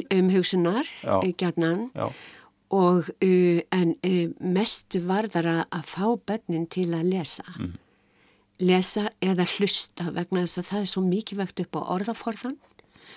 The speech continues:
Speaker 1: Það er svo mikilvægt upp á s-, samhengi
Speaker 2: Mm.
Speaker 1: að búa til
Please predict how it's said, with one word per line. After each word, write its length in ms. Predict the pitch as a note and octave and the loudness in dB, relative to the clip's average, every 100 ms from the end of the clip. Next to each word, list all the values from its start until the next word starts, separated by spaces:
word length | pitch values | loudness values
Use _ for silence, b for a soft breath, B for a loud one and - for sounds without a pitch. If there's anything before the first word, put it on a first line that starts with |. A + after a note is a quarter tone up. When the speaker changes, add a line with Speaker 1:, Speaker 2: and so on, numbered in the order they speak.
| B | B
Speaker 1:
Það 140 | B F#3+ | B -2
er 60 | F3+ | 0
svo 120 | F3 | 2
mikilvægt 720 | E3 E3 F#3+ A3 G3 F#3 - | 2 2 0 -2 -2 -4 -8
upp 140 | F3 | -8
á 80 | F3 | -4
s-, 220 | - - - | -4 -6 -8
samhengi 1000 | - - E3 F3 F#3+ G3 A#3 A#3 - A#3 B3 | -8 -6 -4 -2 -4 -4 -4 -6 -6 -6 -6
Speaker 2:
Mm. 220 | - G#3 - | -8 -10 -8
Speaker 1:
að 200 | - F#3 | -6 -4
búa 360 | F#3 G3 G#3 G3 | -2 -4 -2 -2
til 440 | - F#3+ A3 G3 | 0 0 2 0